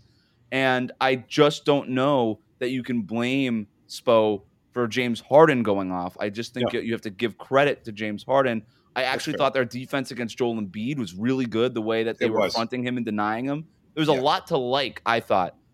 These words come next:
Speaker 1: from Spo, Spo's performance, uh, coaching-wise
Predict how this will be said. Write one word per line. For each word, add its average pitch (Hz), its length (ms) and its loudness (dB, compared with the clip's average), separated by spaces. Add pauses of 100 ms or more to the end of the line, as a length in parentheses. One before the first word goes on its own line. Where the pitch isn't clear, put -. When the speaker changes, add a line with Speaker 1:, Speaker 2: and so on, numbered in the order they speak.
(280)
Speaker 1:
from 123 180 0
Spo, 123 360 -2 (100)
Spo's 127 320 0
performance, 113 760 -4 (100)
uh, 104 280 2 (200)
coaching-wise 107 720 -2